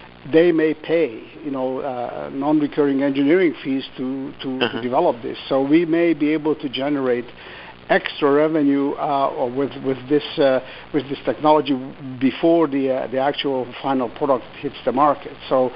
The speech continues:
Speaker 1: you know, we already have quoted a number of potential customers for these specific requirements that they have to have custom-made, uh, solutions. So the chips have to be redesigned and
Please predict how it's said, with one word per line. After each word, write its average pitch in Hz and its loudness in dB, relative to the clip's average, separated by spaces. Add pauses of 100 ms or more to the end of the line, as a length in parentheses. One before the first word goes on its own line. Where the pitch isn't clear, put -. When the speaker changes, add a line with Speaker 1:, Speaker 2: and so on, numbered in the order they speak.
(760)
Speaker 1:
you 165 -2
know, 139 0
we 143 6
already 156 6
have 147 -2
quoted 151 -2
a 139 -4
number 147 -2
of 123 -4
potential 143 -6
customers 131 -2
for 127 -2
these 123 -4 (120)
specific 139 0 (720)
requirements 139 4
that 165 -10 (140)
they 135 -4
have 135 -2
to 139 2
have 120 -4
custom-made, 135 0
uh, 131 2 (320)
solutions. 147 2
So 143 -4
the 127 -4
chips - -4
have 143 -2
to 175 -8
be 143 -4
redesigned 143 2
and 123 -4